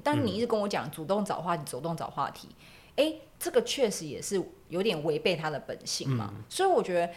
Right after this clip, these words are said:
Speaker 1: 在相处过程当中，你一定会做出一些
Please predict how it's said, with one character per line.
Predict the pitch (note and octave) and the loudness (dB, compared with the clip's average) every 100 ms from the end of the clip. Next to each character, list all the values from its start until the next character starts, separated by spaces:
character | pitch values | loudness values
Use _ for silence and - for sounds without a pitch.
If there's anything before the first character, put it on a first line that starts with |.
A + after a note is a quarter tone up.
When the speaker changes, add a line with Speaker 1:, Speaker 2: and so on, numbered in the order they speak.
| - | -6
Speaker 1:
在 | - D#4 | 0 2
相 | C#4+ C4+ | 2 0
处 | G#3+ | 0
过 | E3 G#3 | 0 0
程 | F#3 D#3 | 0 -4
当 | D#3 D#3 | -4 -2
中， | D#3+ D#3+ | -2 -2
你 | D#3 | -4
一 | D#3+ | -2
定 | A3+ | 0
会 | A3+ | 0
做 | A3+ F3+ | 2 0
出 | F3+ F3+ | -2 -4
一 | E3+ | -4
些 | - D#3 D3 | -2 -2 -2